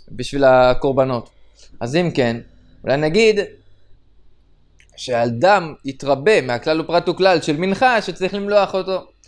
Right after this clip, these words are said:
עונה הגמרא, נסכים בעד אמורין ודעתו. הנסכים לא היו מגיעים עם הדם. ב-,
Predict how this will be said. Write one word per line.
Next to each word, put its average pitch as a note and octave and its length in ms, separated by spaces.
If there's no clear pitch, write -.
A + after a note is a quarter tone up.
עונה A2 300
הגמרא, G3 680
נסכים D3+ 680
בעד E3 300
אמורין C#3 400
ודעתו. A#2 580
הנסכים C#3+ 440
לא E3 60
היו E3 100
מגיעים E3+ 340
עם F3 120
הדם. C#3+ 320
ב-, B2+ 100